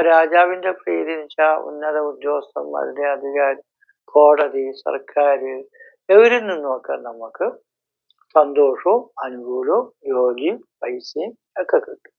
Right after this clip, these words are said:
ധനസമായാനം, ധാരാളം ധനങ്ങൾ നമുക്ക് വന്നു ചേരും, ഭരണമൊക്കെ വന്നു ചേരും. നല്ല സുഹൃത്ത് സമൂഹം, നല്ല സുഹൃത്തുക്കൾ നിമിത്തമായിരിക്കും നമുക്ക് നല്ല ഗുണങ്ങൾ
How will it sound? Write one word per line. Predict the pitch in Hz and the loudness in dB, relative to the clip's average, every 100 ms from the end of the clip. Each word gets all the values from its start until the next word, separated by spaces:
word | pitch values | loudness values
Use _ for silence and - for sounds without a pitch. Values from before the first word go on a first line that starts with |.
| _ _ _ _ | _ _ _ _
ധനസമായാനം, | - 208 208 196 180 170 165 156 143 131 135 | 4 6 6 6 6 8 6 4 0 -4 -8
ധാരാളം | 135 139 139 139 139 190 - _ _ _ _ _ - | -4 -2 0 -2 -2 -4 -8 _ _ _ _ _ 4
ധനങ്ങൾ | 180 208 208 185 147 | 4 6 2 0 0
നമുക്ക് | 143 131 143 143 | -6 -8 -10 -4
വന്നു | 143 147 165 | -4 -4 -8
ചേരും, | 120 - - _ | -12 -14 -16 _
ഭരണമൊക്കെ | - 170 170 180 - | 2 2 6 4 4
വന്നു | 156 135 - | -2 -2 -10
ചേരും. | - - - _ _ _ _ _ - | -14 -16 -16 _ _ _ _ _ 2
നല്ല | 220 220 | 6 4
സുഹൃത്ത് | - 202 208 208 | 4 4 4 4
സമൂഹം, | - 156 143 131 | 2 2 0 -4
നല്ല | 147 165 185 | -2 0 2
സുഹൃത്തുക്കൾ | 180 - 160 160 - 160 170 165 | 0 0 -6 -6 -8 -2 0 0
നിമിത്തമായിരിക്കും | 156 151 151 160 156 139 143 _ _ _ _ _ _ _ | -2 -6 -2 4 4 2 -8 _ _ _ _ _ _ _
നമുക്ക് | 165 160 175 | 0 4 6
നല്ല | 151 143 151 | 4 4 2
ഗുണങ്ങൾ | 135 131 139 139 | 0 -6 -6 -4